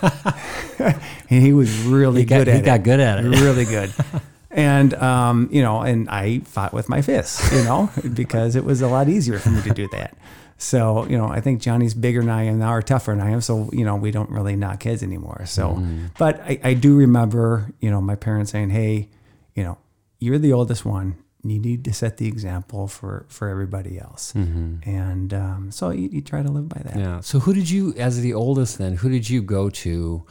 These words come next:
Speaker 2: Like, who were, did you have other guys in the neighborhood or other friends, uh, you know, cousins maybe that were, that served a little bit of a, kind of a quasi big sibling role to you? Or, or were you, did you feel like you were just, like,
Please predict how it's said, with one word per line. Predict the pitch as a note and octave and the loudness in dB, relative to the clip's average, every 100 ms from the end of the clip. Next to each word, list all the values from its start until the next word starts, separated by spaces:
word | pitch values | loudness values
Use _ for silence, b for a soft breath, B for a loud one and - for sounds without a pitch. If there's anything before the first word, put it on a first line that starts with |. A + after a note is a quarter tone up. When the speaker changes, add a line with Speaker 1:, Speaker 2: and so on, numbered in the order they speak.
| b b b b _ | b b b b _
Speaker 2:
Like, | G#2 | -6
who | - D3 D#3 | -2 2 4
were, | C#3+ B2 | 4 2
did | G2 G#2+ | 0 -2
you | G2 A#2+ | -2 -2
have | A2 A2+ G2+ | 0 -2 -4
other | G2 G2+ | -4 -4
guys | F#2 F2+ F#2 F#2 F2+ - | -2 -4 -4 -4 -8 -12
in | F#2+ | -10
the | |
neighborhood | F#2+ D#3 C#3 C3 B2+ A#2+ | -4 -2 2 2 2 2
or | G#2+ | 0
other | F#2 F2 | -2 -6
friends, | - C3+ C3 B2 G#2 | -6 -4 -2 -2 -4
uh, | G#2 G2+ | -8 -6
you | F#2+ | -6
know, | F#2 E2 - | -6 -10 -12
cousins | - C3+ B2 B2 | -4 -2 2 0
maybe | A2+ G#2+ G#2+ G2+ | 2 0 0 0
that | F#2 F2 G2+ | -2 -4 -6
were, | F#2 F2+ | -8 -8
that | - F#2 - | -8 -8 -6
served | - - A2 G#2 F#2+ - _ _ - | -6 -2 0 0 -2 -8 _ _ -8
a | |
little | G2 F#2+ F#2 | -4 -2 -2
bit | F#2 | -4
of | E2+ | -4
a, | E2+ E2 E2 b b b b | -6 -6 -8 b b b b
kind | - F2+ | -8 -6
of | E2 | -4
a | |
quasi | E2+ - F#2+ F#2 F#2 F#2 F2 E2 - | -6 -4 -2 -2 -2 -4 -4 -8 -8
big | G#2 F2+ F2+ F#2 _ _ _ _ _ - | -6 -4 -6 -12 _ _ _ _ _ -16
sibling | - - G2+ F#2+ F#2 F2 | -12 -4 -2 0 0 0
role | F2+ F2+ | -2 -2
to | F2+ - | -4 -6
you? | E2+ F#2 B2+ F3+ G3 | -6 -2 -2 -2 -4
Or, | - G#2 F#2 F2+ | 0 2 2 0
or | - F#2+ F#2 | -2 -2 0
were | F#2+ | 0
you, | F#2 | -2
did | F2+ F2 E2+ | -4 -6 -4
you | F#2+ | -4
feel | - G#2 | -2 0
like | G2 F#2 | 0 0
you | F#2 | -2
were | F2+ | -2
just, | D#2 F2+ - - | -2 -6 -6 -6
like, | F#2 | -8